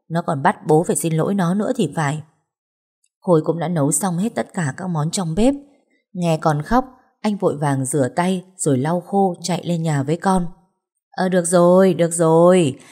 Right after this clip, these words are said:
nhím dối bố rồi phải không? Bố mẹ xin lỗi nhím nha."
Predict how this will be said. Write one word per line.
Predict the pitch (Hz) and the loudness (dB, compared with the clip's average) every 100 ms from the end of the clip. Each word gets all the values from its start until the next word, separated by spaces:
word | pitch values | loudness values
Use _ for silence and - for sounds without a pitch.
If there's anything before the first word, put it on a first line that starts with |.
| _ | _
nhím | - 156 170 196 | -4 -2 0 2
dối | 175 170 | 4 6
bố | 175 208 | 4 4
rồi | 220 | 2
phải | 170 147 | 2 0
không? | - 185 196 214 208 139 - - - | 2 4 6 6 2 -4 -10 -16 -6
Bố | 156 | -2
mẹ | 190 | -2
xin | - 185 | -2 -2
lỗi | 180 | -2
nhím | 208 196 202 | 0 0 0
nha." | 226 220 226 240 226 | 2 2 4 6 4